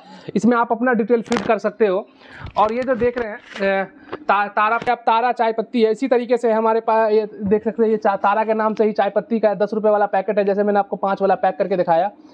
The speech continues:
किसी को transparent चाहिए, कुछ चना उना pack करना हो तो इस तरह का wrapper मिल जाएगा। किसी को खरा मसाला pack करना हो दस रुपये में तो इस तरह का आपको मिल जाएगा मेरे पास wrapper, ठीक है।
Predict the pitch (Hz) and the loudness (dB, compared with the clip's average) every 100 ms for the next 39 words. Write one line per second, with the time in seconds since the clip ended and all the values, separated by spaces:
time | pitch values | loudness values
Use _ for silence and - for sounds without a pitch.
0 | - - - 208 269 262 240 233 226 240 | -20 -4 -2 2 2 2 0 -2 0 0
1 | 254 240 233 240 233 240 226 233 233 226 | 2 0 0 0 0 0 0 0 0 0
2 | 214 202 220 226 226 247 - - - 208 | -2 0 0 0 -2 -4 -16 -8 -4 0
3 | 226 220 220 214 220 214 208 208 202 214 | 2 2 2 0 0 0 0 0 0 -2
4 | 233 233 - 240 240 226 220 226 226 220 | -2 -2 0 0 0 0 0 0 -2 0
5 | 220 220 220 214 208 208 214 220 208 214 | -2 0 0 0 -2 0 0 0 0 0
6 | 214 208 202 214 208 202 202 196 196 190 | 0 0 0 0 0 2 2 2 0 0
7 | 180 180 170 233 - _ _ - - 254 | 0 0 0 -2 -4 _ _ -20 -4 0
8 | 247 165 | 0 -2